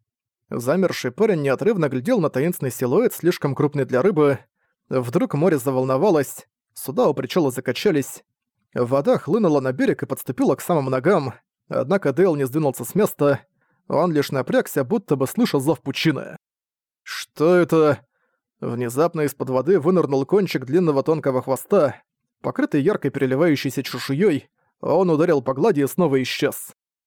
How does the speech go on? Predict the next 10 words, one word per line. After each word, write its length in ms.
Хвост 340
показался 460
лишь 160
на 60
мгновение, 680
но 280
увидеть 340
его 220
успели 320
все. 440